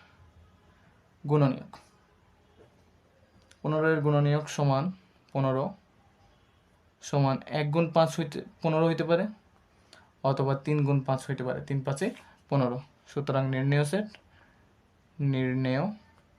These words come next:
সেট আমরা এম ধরে নিয়েছিলাম, তাহলে এম দিব। তাহলে এখানে কি হতে পারে? এক, তিন, পাঁচ আর পনেরো। এক, তিন, পাঁচ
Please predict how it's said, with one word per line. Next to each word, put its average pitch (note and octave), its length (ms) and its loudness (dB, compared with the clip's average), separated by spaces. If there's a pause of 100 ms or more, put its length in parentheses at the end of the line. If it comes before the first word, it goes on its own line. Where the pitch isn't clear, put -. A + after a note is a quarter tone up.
(1200)
সেট D3 220 2 (2250)
আমরা C#3+ 160 6 (120)
এম C#3+ 80 6 (100)
ধরে D3 220 6
নিয়েছিলাম, D3+ 400 0 (260)
তাহলে C#3 260 -2
এম C#3 60 0 (100)
দিব। C3+ 120 -2 (1000)
তাহলে C#3+ 180 0
এখানে D3 220 2
কি D#3 120 -4
হতে D3+ 160 0
পারে? E3 100 2 (100)
এক, E3+ 80 2 (120)
তিন, D#3 120 -2 (120)
পাঁচ D3 220 4
আর C#3 120 -2
পনেরো। B2+ 220 -4 (460)
এক, C#3+ 100 -4 (1000)
তিন, C#3+ 160 0 (520)
পাঁচ C#3+ 240 0